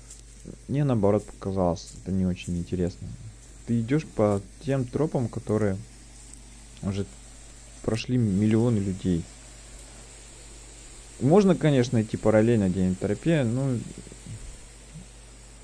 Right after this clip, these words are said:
смысл не в том, а в том, что сама местность обхожена. А здесь местность, она вообще никак не обхожена. Когда-то по,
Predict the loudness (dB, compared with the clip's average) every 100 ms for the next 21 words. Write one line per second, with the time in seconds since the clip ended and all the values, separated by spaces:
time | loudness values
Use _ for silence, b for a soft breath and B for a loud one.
0 | -20 -20 -14 -10 -4 -2 0 -2 -2 2
1 | 0 0 -4 -4 -4 -6 -8 -4 -2 0
2 | -2 -4 -10 -10 -12 -2 -2 0 -4 -4
3 | -4 0 -2 0 -2 -2 -4 -8 -6 -4
4 | -2 -2 -2 -8 B B B B B -20
5 | -20 -20 -20 -20 -18 -6 -4 0 2 2
6 | 0 -4 -2 -4 -4 -4 -6 -6 -4 2
7 | 2 2 0 2 4 6 6 4